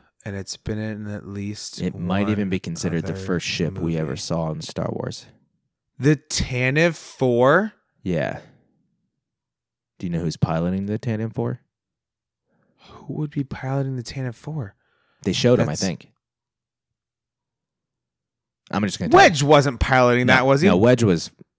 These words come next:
Speaker 2: off in an X-Wing.
Speaker 1: Okay.
Speaker 2: Nien Nunb is dead.
Speaker 1: What?
Speaker 2: It was confirmed by the author of the novelization on Twitter.
Speaker 1: We saw Ni-,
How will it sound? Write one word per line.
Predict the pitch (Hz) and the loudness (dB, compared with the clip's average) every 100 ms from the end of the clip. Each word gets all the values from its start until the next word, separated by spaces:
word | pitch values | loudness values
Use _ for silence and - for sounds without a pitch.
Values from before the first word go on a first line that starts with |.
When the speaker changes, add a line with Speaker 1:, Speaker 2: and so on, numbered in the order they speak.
| - | -4
Speaker 2:
off | - 85 | 0 2
in | 85 | 0
an | |
X-Wing. | 73 - - | -2 -4 0
Speaker 1:
Okay. | 139 - 92 98 - | 0 0 -4 -6 -8
Speaker 2:
Nien | 104 101 107 127 131 123 | 0 2 2 2 -2 -2
Nunb | 95 104 90 - - _ _ _ _ - _ _ - | 2 4 2 0 -14 _ _ _ _ -20 _ _ -10
is | 95 82 | -8 -4
dead. | - 85 - _ | -2 -2 -4 _
Speaker 1:
What? | 254 220 240 254 247 240 202 220 - | -8 -2 0 0 6 10 10 10 6
Speaker 2:
It | 190 | 2
was | 185 | 0
confirmed | - 90 - 113 120 131 | -6 -6 2 4 4 4
by | 104 90 | 4 4
the | 80 | 2
author | 90 92 - 107 | 2 0 0 0
of | 104 90 | 2 0
the | 82 82 | 0 -4
novelization | 80 85 92 98 85 82 90 - - _ _ _ _ - _ _ | -2 -2 0 0 0 -2 -2 -6 -14 _ _ _ _ -20 _ _
on | - 80 | -10 -8
Twitter. | 90 82 | -4 2
Speaker 1:
We | 233 | 4
saw | 302 - 349 440 | 4 8 10 10
Ni-, | 170 139 | 8 4